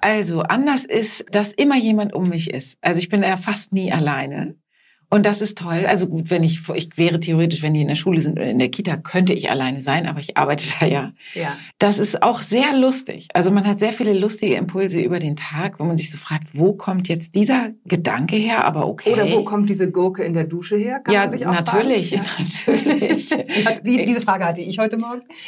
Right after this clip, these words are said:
Speaker 1: Ah,
Speaker 2: Wie kommt
Speaker 1: äh,
Speaker 2: die Gurke in die Dusche?
Speaker 1: und hast du die Lösung noch herausgefunden?
Speaker 2: Sie ist ein bisschen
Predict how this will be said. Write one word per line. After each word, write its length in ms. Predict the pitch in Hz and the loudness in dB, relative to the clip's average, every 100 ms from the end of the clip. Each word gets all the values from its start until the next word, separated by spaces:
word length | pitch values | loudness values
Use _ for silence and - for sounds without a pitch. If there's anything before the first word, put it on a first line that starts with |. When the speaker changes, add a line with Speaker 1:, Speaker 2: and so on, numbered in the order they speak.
| - - | -6 -2
Speaker 1:
Ah, 380 | - 233 139 - | 2 2 0 -2
Speaker 2:
Wie 100 | 247 | 0
kommt 180 | 208 254 | 2 2
Speaker 1:
äh, 20 | |
Speaker 2:
die 140 | 254 | 2
Gurke 260 | 208 226 247 | 0 -2 -2
in 80 | 233 | -4
die 80 | 240 | -4
Dusche? 380 | 262 - 123 - | -6 -4 -8 0
Speaker 1:
und 120 | 208 | 2
hast 160 | 208 214 | 2 0
du 60 | 214 | -2
die 180 | 196 175 | 0 2
Lösung 360 | 180 202 202 - 165 | 2 2 -2 -4 -8
noch 220 | 175 175 | -8 -6
herausgefunden? 800 | 180 175 180 - - - - 269 196 | -4 -4 -6 -12 -8 -6 -6 -4 2
Speaker 2:
Sie 120 | 202 | 4
ist 140 | 202 | 6
ein 80 | 208 | 4
bisschen 260 | 240 262 | 4 0